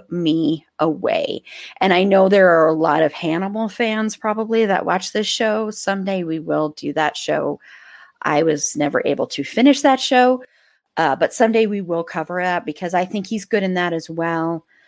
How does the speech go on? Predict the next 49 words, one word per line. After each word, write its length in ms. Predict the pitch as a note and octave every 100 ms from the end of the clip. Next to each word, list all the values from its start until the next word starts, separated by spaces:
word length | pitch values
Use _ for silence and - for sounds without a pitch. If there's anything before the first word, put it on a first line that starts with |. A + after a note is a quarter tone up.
| _ _ -
Um, 420 | E3+ D#3+ D#3+ E3+
I 60 | E3+
guess 280 | F3+ F3 -
he 120 | A3+
was 120 | G3+
just 220 | - A#3 B3+
in 60 |
a 180 | B3 A3+
movie 500 | G#3 G3 A3 G#3+ G3+
called, 280 | - F3+ E3
uh, 340 | D#3+ D#3+ D#3+ - -
Another 380 | F3+ F3+ F3
Round, 540 | E3 D#3+ E3 E3 F3 F3+
which 180 | E3 E3+
I 80 |
haven't 200 | E3+ E3+
seen, 340 | - F3+ E3+ E3
but 80 | D#3+
he's 180 | D3+ -
supposed 260 | - -
to 60 | D#3+
be 140 | D#3+
phenomenal 500 | D3+ D#3 D3+ D3+ D3
in 140 | C#3+ D3
that. 400 | D#3+ D#3+ - _ _ - - -
That 140 | D#3
was 100 | -
just 200 | E3+ -
last 340 | C3+ B2 - -
year. 400 | E3+ E3+ E3+ - _ _ _ _ _ _
And 160 | F3 F#3+
he's 260 | B3+ B3
just 220 | F4 D#4+
such 240 | - D#4 D#4
a 60 |
good 160 | A#3+ G3
actor. 440 | D#3 D3 - -
He's 240 | - G3+ -
just 220 | G#3+ -
a 80 | A#3
really, 480 | F#3 G#3+ G3+ G3+ E3 E3 G3
really 240 | C#4 C4 A3
good 180 | E3+
actor. 380 | D#3 C#3+ - -
He's 240 | F3 F#3 G3+
one 220 | G#3+ G#3+
of 120 | G3+
those 360 | F#3+ F#3 F#3+ F#3+
that 300 | E3+ E3